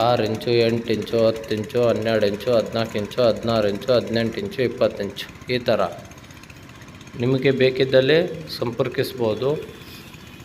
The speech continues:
ಆ, ಮತ್ತು ನಿಮಗೆ ಅವಶ್ಯಕವಿಲ್ಲ ಅಂದರೆ, ಯಾರಿಗೆ ಅವಶ್ಯಕತೆ ಇದೆ ಅವರಿಗೆ ದಯವಿಟ್ಟು ಶೇರ್ ಮಾಡಿ.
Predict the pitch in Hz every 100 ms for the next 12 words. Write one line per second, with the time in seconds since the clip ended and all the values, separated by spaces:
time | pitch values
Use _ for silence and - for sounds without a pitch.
0 | - - - - - 143 139 127 127 -
1 | 143 143 135 - - 147 139 143 143 143
2 | 127 - - - 131 120 131 - 135 131
3 | 120 135 143 135 120 117 117 135 131 107
4 | 110 135 143 131 123 127 123 - - 110
5 | 113 131 - 110 127 135 139 139 123 117
6 | 127 147 151 170 170 131 120 117 101 107
7 | 123